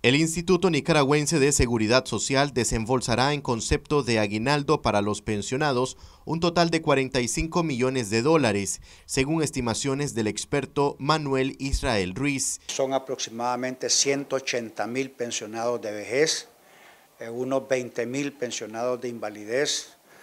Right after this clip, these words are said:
Speaker 2: doce mil pensionados de discapacidad y más o menos como cuarenta mil pensiones entre viudas, huérfanos y ascendientes. Y esto hace que en ese mes de diciembre se nos vaya a pagar, eh, dos cheques.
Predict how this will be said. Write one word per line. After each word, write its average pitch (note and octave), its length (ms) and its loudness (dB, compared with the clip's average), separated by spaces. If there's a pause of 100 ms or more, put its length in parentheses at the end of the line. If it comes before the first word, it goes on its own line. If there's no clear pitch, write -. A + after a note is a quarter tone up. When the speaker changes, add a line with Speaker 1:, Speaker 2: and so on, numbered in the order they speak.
(260)
Speaker 2:
doce A#2+ 440 -4
mil C3+ 260 -4
pensionados A#2+ 600 -6
de B2 120 -4
discapacidad A#2 920 -4 (560)
y A2 80 -14
más A2+ 240 -6
o B2+ 40 -8
menos B2+ 380 -6
como A2+ 300 -10
cuarenta A2 640 -8
mil C#3 380 -6 (100)
pensiones B2 640 -6
entre A2+ 480 -8 (160)
viudas, C3+ 580 -2 (100)
huérfanos C3 640 -2
y A#2+ 120 -8
ascendientes. A#2 800 -8 (640)
Y B2 200 -6
esto C#3 360 -2
hace C3 380 -2
que B2+ 520 -8
en A2 100 -12
ese B2+ 240 -4
mes B2+ 200 -4
de B2+ 100 -6
diciembre B2+ 560 -4
se B2 140 -8
nos G#2+ 160 -16
vaya A2 220 -4
a B2 40 -6
pagar, A#2 520 -10 (460)
eh, G#2 120 -10
dos C3+ 200 -2
cheques. D3+ 340 2